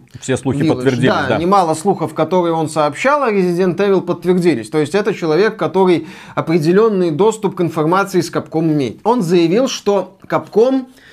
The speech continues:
Speaker 2: сейчас всерьез обсуждает решение выпускать, э, Resident Evil Village,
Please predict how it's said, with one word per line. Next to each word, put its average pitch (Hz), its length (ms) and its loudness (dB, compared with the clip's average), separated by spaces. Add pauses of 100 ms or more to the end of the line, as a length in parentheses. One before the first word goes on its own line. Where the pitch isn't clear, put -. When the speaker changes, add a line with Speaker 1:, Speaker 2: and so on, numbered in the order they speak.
(160)
Speaker 2:
сейчас 226 500 -2
всерьез 196 720 2
обсуждает 165 960 -2
решение 214 600 0
выпускать, 190 720 -2
э, 175 100 0 (420)
Resident 165 760 0
Evil 165 320 0
Village, 247 420 0